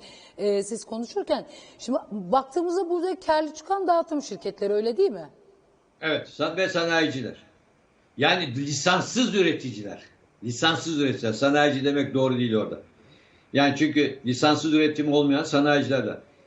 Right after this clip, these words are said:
Speaker 2: Lisanssız, lisanssız üreticilerle dağıtım şirketleri kârlı.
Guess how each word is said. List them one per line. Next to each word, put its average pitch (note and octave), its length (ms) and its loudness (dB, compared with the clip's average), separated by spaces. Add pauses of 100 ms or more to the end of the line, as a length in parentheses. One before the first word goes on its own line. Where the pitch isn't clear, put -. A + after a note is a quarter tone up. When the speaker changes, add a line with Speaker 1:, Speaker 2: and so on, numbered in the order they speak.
(100)
Speaker 2:
Lisanssız, D3+ 800 0
lisanssız E3 640 0
üreticilerle F#3 840 2
dağıtım D#3 360 2
şirketleri G#2+ 680 -2
kârlı. E2+ 280 -6